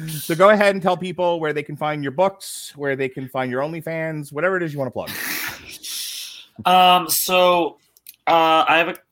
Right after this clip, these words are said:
Speaker 2: so my books, like, if I, they're under a name called Talon Books. There's a Facebook page, but I, I barely, I barely use it.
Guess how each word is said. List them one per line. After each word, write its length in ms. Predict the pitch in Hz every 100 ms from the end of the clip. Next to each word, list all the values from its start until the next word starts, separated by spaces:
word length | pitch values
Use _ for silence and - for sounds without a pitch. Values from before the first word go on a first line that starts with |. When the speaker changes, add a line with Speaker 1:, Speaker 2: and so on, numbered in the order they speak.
| _ _ _ _
Speaker 2:
so 140 | 180
my 120 | 180
books, 340 | 180 208 - 165
like, 200 | 170 170
if 180 | 170 - _ _ -
I, 220 | 151 151 -
they're 160 | 165 180
under 240 | 180 196
a 40 | 185
name 260 | 175 170
called 260 | - 156 156
Talon 380 | 147 147 165 147
Books. 340 | 139 143 -
There's 160 | 147 131
a 40 |
Facebook 500 | 127 135 131 156 143
page, 420 | 160 151 151 143
but 140 | 143 131
I, 140 | 127 123
I 100 | 131
barely, 560 | 131 131 123 117 - _ _ _ -
I 80 | 123
barely 320 | 127 123 117
use 220 | 104 98
it. 160 | 110